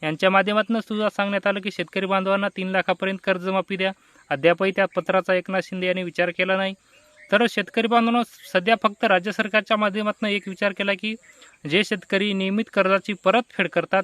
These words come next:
त्या शेतकरी बांधवांना आम्ही प्रोत्साहनपर पन्नास हजार रुपये अनुदान देऊ.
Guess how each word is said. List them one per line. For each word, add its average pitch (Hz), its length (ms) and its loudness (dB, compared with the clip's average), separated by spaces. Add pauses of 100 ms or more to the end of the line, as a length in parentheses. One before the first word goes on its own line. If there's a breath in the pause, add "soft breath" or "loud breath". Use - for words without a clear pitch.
त्या 190 120 0
शेतकरी 190 340 -6
बांधवांना 185 460 0
आम्ही 185 180 -4 (440 soft breath)
प्रोत्साहनपर 220 560 2
पन्नास 185 360 0
हजार 180 140 0
रुपये 180 220 0
अनुदान 165 340 0
देऊ. 208 260 0